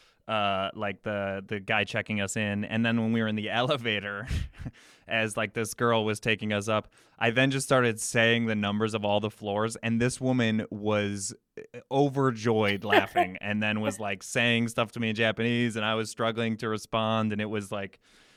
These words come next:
Speaker 1: it was, like, then when we got into our room, it, it was like I was a teenage girl who had just, like, gotten kissed by my crush. Like, <laughs> I turned to Lauren, I was like, "Did you see that?
Speaker 2: Exactly.
Speaker 1: Oh my," like, I was so overjoyed. It was just awesome.
Speaker 2: Like, I just imagine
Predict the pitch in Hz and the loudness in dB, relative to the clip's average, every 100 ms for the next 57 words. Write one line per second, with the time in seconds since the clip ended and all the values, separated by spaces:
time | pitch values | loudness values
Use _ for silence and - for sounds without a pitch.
0 | _ - 123 127 120 135 139 131 127 123 | _ -4 0 2 2 2 2 2 4 4
1 | 123 120 120 107 107 104 101 107 117 113 | 4 2 2 2 2 0 -2 -2 0 0
2 | 107 117 110 113 104 101 127 120 117 104 | 2 0 2 0 0 -4 0 2 2 0
3 | - 110 107 107 110 104 98 110 110 101 | 0 2 4 2 2 0 0 -4 -2 -4
4 | - 117 104 107 92 107 - 113 - 104 | -4 -14 -8 -8 -6 -8 -8 -8 -4 -4
5 | 98 95 - 104 95 - - 101 101 143 | -2 -4 -2 -2 -2 -6 -6 -6 4 4
6 | 160 120 139 - 160 120 117 110 107 107 | 4 2 -2 0 0 0 0 2 0 0
7 | 113 - - - - - 220 165 233 185 | -2 -2 -16 -20 -20 2 2 6 6 4
8 | - - - 220 254 269 277 285 285 - | 2 -6 2 10 12 12 8 4 0 -4
9 | - 156 131 123 131 277 196 190 165 147 | -6 -4 6 8 8 6 4 4 0 0
10 | 143 135 - - 147 135 123 107 104 104 | 2 0 -2 0 2 4 2 -2 -4 -4
11 | 101 95 98 98 - 98 92 90 - - | -4 -6 -6 -8 -10 -8 -8 -8 -8 0
12 | 156 165 208 202 147 135 127 131 127 | 4 6 6 2 2 4 4 2 -4